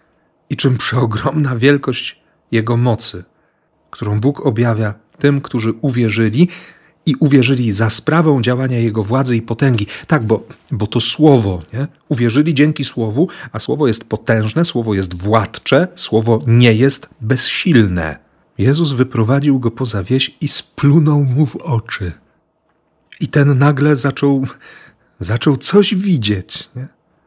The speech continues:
Dostrzegam ludzi, że jak drzewa. W-, widzę, chodzą, nie? Tutaj przekład pierwszego Kościoła genialnie to oddaje.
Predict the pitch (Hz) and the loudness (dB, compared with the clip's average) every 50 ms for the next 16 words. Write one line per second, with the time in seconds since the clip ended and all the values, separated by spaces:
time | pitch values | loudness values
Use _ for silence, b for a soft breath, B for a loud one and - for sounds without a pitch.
0 | _ _ _ _ _ _ _ _ _ 110 110 - - - 139 123 147 147 143 147 | _ _ _ _ _ _ _ _ _ -6 -4 -4 -2 -2 0 0 2 2 2 2
1 | 147 120 95 92 92 95 98 107 98 101 104 120 127 131 143 - 127 131 156 135 | 2 0 0 -4 -8 -10 -12 -12 -10 -4 -2 0 0 0 0 0 2 2 2 2
2 | 117 110 - - 131 120 180 226 165 135 220 262 285 208 117 110 101 92 - - | 0 -2 -2 -4 -4 -4 -4 -4 2 6 6 6 6 6 2 0 0 -2 -2 -2
3 | 139 170 170 233 156 123 117 110 101 98 92 87 90 - 120 123 - _ _ _ | 0 0 0 0 0 0 0 0 -2 -6 -10 -12 -14 -14 -14 -14 -14 _ _ _
4 | _ b b b b b b b b b b b b b _ _ 117 113 117 110 | _ b b b b b b b b b b b b b _ _ -4 -4 -4 -4
5 | - - 127 117 - 120 113 - 107 104 - 123 113 120 113 - - - - - | 0 -2 -2 0 0 -2 -2 -2 -4 -4 -2 -2 -2 -2 -2 -2 -4 -4 -4 -4
6 | 127 120 117 113 113 104 101 101 135 131 123 123 123 120 113 110 107 98 98 98 | -2 -2 -2 -2 -2 -4 0 2 2 4 4 4 2 2 2 0 0 -2 -4 -8
7 | - - 101 98 95 92 98 95 95 92 90 | -10 -10 -12 -12 -12 -12 -12 -12 -12 -12 -16